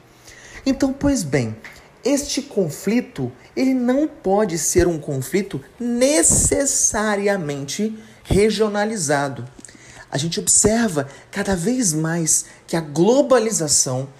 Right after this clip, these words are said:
e a tecnologia estreitam fronteiras. E este estreitamento de fronteiras faz com que pessoas de países diversos possam negociar,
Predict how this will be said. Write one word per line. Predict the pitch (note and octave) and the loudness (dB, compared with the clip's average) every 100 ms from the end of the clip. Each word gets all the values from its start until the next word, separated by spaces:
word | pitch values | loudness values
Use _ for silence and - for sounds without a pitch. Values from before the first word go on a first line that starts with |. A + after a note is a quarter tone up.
| - - - | -20 -20 0
e | G#3 | 2
a | A3 | 2
tecnologia | - - A#3+ C4 C4 G#3 F#3 D3+ C#3+ D3+ F#3 E3 C3 - - - | -2 4 6 4 2 -2 0 0 -2 -6 -2 -2 -2 -8 -20 -6
estreitam | A3+ - - - G#3 G#3+ - A3 | -2 -2 -2 2 2 2 0 -2
fronteiras. | G#3+ - G#3+ G3+ - C3 C3 G2+ - - - - - - | -2 0 0 0 0 2 2 -2 -8 -10 -14 -20 -20 -10
E | F3 | -4
este | B3 C#4+ C4+ - - | 0 0 -2 -6 -6
estreitamento | G3+ - A3 B3+ B3+ G3+ E3+ G3+ G#3 | -2 0 4 2 0 -6 -2 -2 -2
de | E3+ D3+ | -6 -6
fronteiras | - D3 B2+ - F#3 D#3+ A#2+ - - - - | -6 -4 -4 0 2 2 -2 -6 -14 -20 -14
faz | - - A3+ A#3+ - | -10 -4 -2 2 0
com | - A3 G#3+ | 2 0 0
que | - D3+ C3 - - - | -2 -2 -2 -8 -20 -8
pessoas | A3+ F#3+ - - G3+ B3+ C#4+ C#4 G3+ | -2 0 -2 2 4 6 4 2 -2
de | - | -6
países | - G#3 F#3 F#3 E3 E3 D#3 | -4 -2 0 0 -2 -4 -8
diversos | D#3+ G#3 F#3 F3+ F3+ - - - - - - - - - | -8 -2 4 4 2 -6 -10 -16 -18 -20 -20 -20 -20 -2
possam | A#3+ A3 A3 - A#3+ A#3 A3+ - C#3 | 2 2 2 2 2 0 -4 -12 -6
negociar, | D3+ A3 A#3 C#3 D3+ - F3 G3+ G#3 F3 C3+ | 2 4 4 0 -4 -2 0 2 4 2 -2